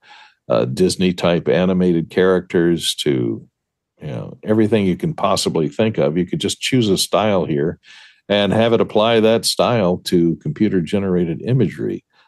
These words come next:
uh, whether or not you could use a color balance. Look at that multicolored ape. Amazing. Uh, <laughs> but you could use that. Uh, but it used to be done for, for art directors, used to have these books,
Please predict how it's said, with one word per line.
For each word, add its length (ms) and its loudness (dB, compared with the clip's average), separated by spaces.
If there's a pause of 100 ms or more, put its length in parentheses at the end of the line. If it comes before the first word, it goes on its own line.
(180)
uh, 80 -2
whether 300 2
or 40 2
not 260 0
you 100 -4
could 160 -6
use 260 0
a 100 -6
color 280 0
balance. 460 -4
Look 120 -14
at 120 -20
that 200 -4 (600)
multicolored 840 -6
ape. 260 -12 (460)
Amazing. 420 -10 (500)
Uh, 280 0
<laughs> 40 -18
but 240 -2
you 80 2
could 160 0
use 240 2
that. 260 2 (100)
Uh, 120 -2 (220)
but 160 0
it 60 0
used 220 2
to 60 -8
be 140 2
done 340 2
for, 320 0
for 280 0
art 200 2
directors, 500 0
used 160 -2
to 160 -6 (240)
have 220 -2
these 160 -4
books, 680 -4